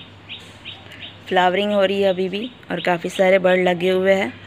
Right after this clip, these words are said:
मैं इसे भी harvest कर लूँगी जब ये सूख जाएगी seat पॉड।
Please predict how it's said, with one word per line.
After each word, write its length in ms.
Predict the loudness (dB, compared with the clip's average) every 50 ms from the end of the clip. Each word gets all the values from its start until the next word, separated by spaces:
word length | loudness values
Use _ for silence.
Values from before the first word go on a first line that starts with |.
| -20 -20 -20 -20 -20 -20 -20 -20 -20 -20 -20 -20 -18 -16 -18 -16 -16 -12 -6 -2
मैं 160 | 0 0 0
इसे 200 | 0 0 0 2
भी 140 | 4 4 6
harvest 440 | 6 6 4 4 0 -2 -4 0 2
कर 120 | 4 4
लूँगी 300 | 4 4 0 0 0 -2
जब 200 | 0 0 0 0
ये 80 | 0 -4
सूख 300 | -4 -4 -6 -6 -6 -4
जाएगी 420 | 0 2 2 4 4 2 0 -2 -6
seat 340 | -4 -4 -6 -6 -6 -2
पॉड। 180 | 0 0 0 0